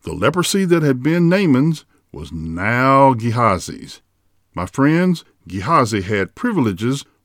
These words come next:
most did not in Israel. Now he would be ostracized from society because of his lack of trust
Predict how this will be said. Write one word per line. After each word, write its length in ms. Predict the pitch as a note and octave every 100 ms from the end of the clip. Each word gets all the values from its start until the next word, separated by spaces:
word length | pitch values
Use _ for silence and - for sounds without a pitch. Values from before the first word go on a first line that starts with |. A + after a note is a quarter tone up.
| -
most 400 | C#2+ A#2+ E3+ -
did 180 | E3+ F3+
not 320 | F#3 C3 G2+
in 140 | G2
Israel. 520 | F#2+ E2 D#2 B1+ - _ _ _ _ _ -
Now 500 | - G3+ D#3+ E3+ G3 _ _ _
he 240 | - G#2
would 140 | C3+
be 160 | C#3 E3+
ostracized 840 | E3 D#3 - - A2 F#2 G2 B2
from 160 | - A#2+
society 760 | E3+ - B2 F2+ E2+ G2 A#2 - -
because 500 | G2+ - B2+ B2+ B2
of 100 | F#2+
his 220 | A#2+ B2+
lack 240 | B2+ C#3 -
of 100 | F#3+
trust 480 | - C#3+ D3+ -